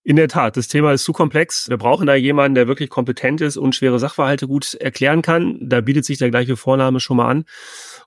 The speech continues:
Und da auch der Nachname nach Wissen klingt, haben wir gedacht, wir laden ihn mal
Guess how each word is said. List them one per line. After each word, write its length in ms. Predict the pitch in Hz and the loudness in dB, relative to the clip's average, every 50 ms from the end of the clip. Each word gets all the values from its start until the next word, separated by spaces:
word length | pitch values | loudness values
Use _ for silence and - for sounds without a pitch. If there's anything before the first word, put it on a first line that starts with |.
| _ | _
Und 400 | - - 127 139 143 - - - | -2 0 2 2 0 0 -2 0
da 100 | - 143 | 0 2
auch 180 | 123 123 131 - | 2 2 0 0
der 200 | - - 127 123 | 0 0 2 2
Nachname 760 | 123 123 127 123 131 170 185 - - 143 131 120 120 117 113 | 4 4 4 4 2 0 0 0 2 2 2 4 4 4 4
nach 200 | 113 113 113 98 | 2 2 2 2
Wissen 240 | 113 127 - 143 120 | 0 2 2 0 0
klingt, 280 | - - 135 143 156 | 2 2 0 2 2
haben 140 | 143 127 120 | 0 0 2
wir 100 | 120 123 | 2 2
gedacht, 280 | 117 113 120 123 - - | 2 2 0 0 -2 -2
wir 80 | 123 | -2
laden 260 | 110 110 113 120 127 | 0 0 0 0 0
ihn 100 | 120 120 | -2 0
mal 340 | 120 117 117 113 113 117 117 | 0 2 2 2 0 -2 -4